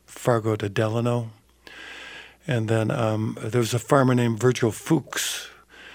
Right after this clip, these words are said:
I actually wrote a song called Pope County Blues,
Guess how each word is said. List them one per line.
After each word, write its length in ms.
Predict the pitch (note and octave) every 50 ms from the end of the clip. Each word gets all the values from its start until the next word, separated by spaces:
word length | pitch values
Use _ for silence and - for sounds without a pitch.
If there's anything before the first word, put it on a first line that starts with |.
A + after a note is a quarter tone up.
| - - - - - - _ - -
I 60 | C3 A#2+
actually 600 | A#2+ A#2+ - - - - C3 A#2 A2 B2 - - _ _ _ _ _ _ _ _ _ -
wrote 280 | B2+ A2+ B2+ B2+ A#2+ A#2
a 80 | A2
song 520 | - - - C#3 C3 B2+ B2 B2 A#2+ A2+ G#2
called 360 | - - A#2+ A2+ G#2+ - -
Pope 240 | - - C#3 - -
County 260 | - C#3 C3+ C3 B2
Blues, 560 | A2 C3 C3 C3+ C#3+ D#3+ E3 D3+ - -